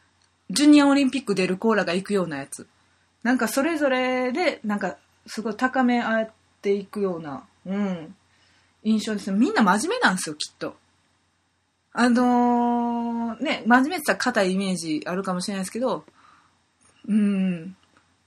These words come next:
ちゃんと稲森支店っていうので、稲森さんが変えてきたものでもあるけど、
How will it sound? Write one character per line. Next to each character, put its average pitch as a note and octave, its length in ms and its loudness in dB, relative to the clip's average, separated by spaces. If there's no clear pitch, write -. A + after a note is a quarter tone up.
ち D#4 80 0
ゃ F4 60 4
ん D#4+ 60 -2
と B3+ 140 -2
稲 D#4+ 280 2
森 E4+ 260 -4
支 - 120 -6
店 C4 240 0
っ - 20 -8
て G#3+ 100 -2
い A3+ 100 0
う A#3+ 100 0
の A#3 200 2
で、 C4+ 380 -2
稲 C#4+ 240 0
森 A#3 280 0
さ G#3 180 2
ん A3 60 0
が D4 160 2
変 G#3+ 140 -2
え G#3 40 -6
て A3+ 100 -8
き - 80 -16
た A3 120 -6
も B3+ 100 0
の A#3+ 100 0
で A3+ 100 -4
も A#3 100 -4
あ B3 60 -2
る D#4+ 120 -6
け D#4+ 120 -8
ど、 F#4+ 200 -6